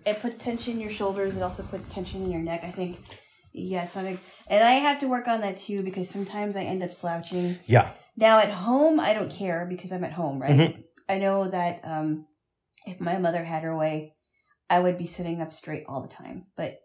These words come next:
Speaker 1: at, I mean, realistically, when you're at home, you don't really wanna think about that, right?
Speaker 2: No.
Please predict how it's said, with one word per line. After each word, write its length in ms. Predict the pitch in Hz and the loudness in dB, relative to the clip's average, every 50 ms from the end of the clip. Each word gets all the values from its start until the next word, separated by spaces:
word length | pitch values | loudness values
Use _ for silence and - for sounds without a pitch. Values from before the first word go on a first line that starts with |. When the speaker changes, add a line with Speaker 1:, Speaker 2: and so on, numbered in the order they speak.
| _ - | _ -4
Speaker 1:
at, 200 | 180 175 175 - - - | -2 -2 -2 -4 -6 -4
I 100 | 196 196 | -4 -2
mean, 280 | 202 190 185 180 175 180 | 0 0 0 0 0 0
realistically, 680 | 254 311 311 285 262 233 226 - 226 220 214 202 196 | 2 4 4 4 4 2 -2 -4 -8 -6 -6 -4 -4
when 120 | 190 190 | -2 -2
you're 100 | 214 262 | -2 -2
at 100 | 285 262 | -2 -4
home, 200 | 240 233 220 208 | -4 -4 -4 -4
you 80 | 208 214 | -2 -2
don't 220 | 262 262 - 185 | -2 -4 -4 -4
really 220 | 185 190 180 180 175 | -4 -2 -2 -2 -2
wanna 220 | 170 170 165 156 | -2 -4 -6 -6
think 200 | 156 - 170 160 | -6 -6 -8 -8
about 240 | 135 120 123 117 - | -6 -8 -8 -8 -8
that, 140 | 127 127 - | -10 -10 -8
right? 280 | 147 165 170 - - - - - - | -6 -6 -8 -8 -10 -14 -16 -4 0
Speaker 2:
No. 280 | 107 107 92 85 - | 2 2 2 0 -4